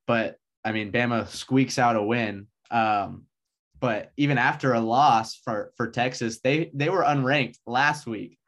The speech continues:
and they found their way into the top twenty-five after a loss. So Christina, as, as the, the resident Texas writer, I mean, talk to me about why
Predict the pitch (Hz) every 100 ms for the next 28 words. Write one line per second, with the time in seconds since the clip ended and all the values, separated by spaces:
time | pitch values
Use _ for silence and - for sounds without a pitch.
0 | _ _ 131 135 139 147 147 127 120 117
1 | 127 135 131 107 110 101 - 110 98 -
2 | 101 - - _ - 123 120 117 107 113
3 | 104 95 - - _ - - - 139 120
4 | 110 - _ - 139 139 160 156 127 123
5 | 113 - 120 113 120 110 104 - 123 120
6 | 127 127 127 107 120 117 117 110 113 113
7 | 107 98 - _ _ 120 120 117 101 -
8 | _ _ 147 156 - 160 147 120 120 110
9 | - _ 110 110 120 123 123 117 113